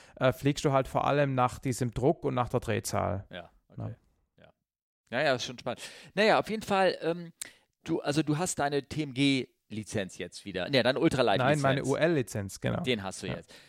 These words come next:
Speaker 2: Äh, wie
Speaker 1: Genau.
Speaker 2: groß wäre denn, hast du dich erkundigt, juckst du dich in den Fingern, da jetzt, sagen wir mal, eine, eine Erweiterung zu machen auf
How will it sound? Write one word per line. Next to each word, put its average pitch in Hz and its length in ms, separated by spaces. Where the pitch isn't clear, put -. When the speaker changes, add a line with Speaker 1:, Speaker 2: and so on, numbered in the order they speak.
Speaker 2:
Äh, 135 260
wie 120 260
Speaker 1:
Genau. 101 120
Speaker 2:
groß 180 340
wäre 170 180
denn, 147 200
hast 165 160
du - 20
dich 151 140
erkundigt, 160 400
juckst 180 240
du 165 40
dich 139 120
in 143 80
den 139 100
Fingern, 151 380
da 135 180
jetzt, 147 260
sagen 135 200
wir 135 80
mal, 127 360
eine, 117 480
eine 117 180
Erweiterung 127 500
zu - 120
machen 120 280
auf 104 320